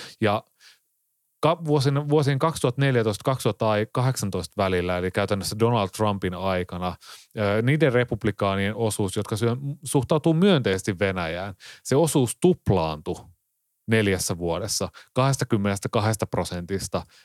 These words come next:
ö, yli neljäänkymmeneen prosenttiin. Eli voitaisiin ehkä sanoa, että kun sä kysyt siitä, että onko tässä nyt käsissä, ö, jonkinnäköinen Putin-ongelma tällä G O P:llä, Grand Old Partylla, niin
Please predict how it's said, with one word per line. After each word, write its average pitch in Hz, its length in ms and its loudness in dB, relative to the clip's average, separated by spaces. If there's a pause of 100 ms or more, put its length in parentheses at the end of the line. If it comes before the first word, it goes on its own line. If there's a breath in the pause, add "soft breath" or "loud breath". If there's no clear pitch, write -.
(120)
ö, 95 180 0
yli 107 200 2
neljäänkymmeneen 87 920 0
prosenttiin. - 880 -8 (720 loud breath)
Eli 104 460 0 (640)
voitaisiin 156 420 4
ehkä 147 220 0
sanoa, 123 520 2
että 107 500 -2 (140)
kun 123 100 0
sä 120 80 2
kysyt 113 300 0
siitä, 101 220 2
että 95 120 0
onko 110 200 2
tässä 101 220 -2
nyt 95 100 -6
käsissä, 92 500 -4 (440 soft breath)
ö, 98 120 0
jonkinnäköinen 95 840 -2
Putin-ongelma 95 1000 -4 (200)
tällä 87 320 -6
G 98 320 -2
O 92 100 0
P:llä, 92 400 -2
Grand 101 340 0
Old 101 240 0 (100)
Partylla, 98 580 0 (400 loud breath)
niin 107 140 -2